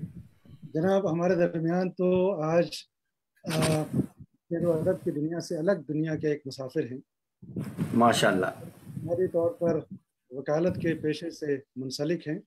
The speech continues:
Speaker 1: सुप्रीम कोर्ट ऑफ इंडिया में नामवर। और मुझे फ़ख्र होता है कि अल्लाह ने कैसी कैसी शख्सियात को नवाजा है।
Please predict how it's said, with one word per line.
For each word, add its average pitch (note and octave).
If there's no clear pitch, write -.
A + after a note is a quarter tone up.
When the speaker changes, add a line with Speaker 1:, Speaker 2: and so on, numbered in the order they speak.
Speaker 1:
सुप्रीम -
कोर्ट F#3
ऑफ F3
इंडिया D#3+
में D3
नामवर। F3+
और G#3
मुझे F#3
फ़ख्र B3+
होता D#3
है D#3+
कि E3+
अल्लाह D#3+
ने E3
कैसी D#3
कैसी D#3
शख्सियात D3
को -
नवाजा B2+
है। -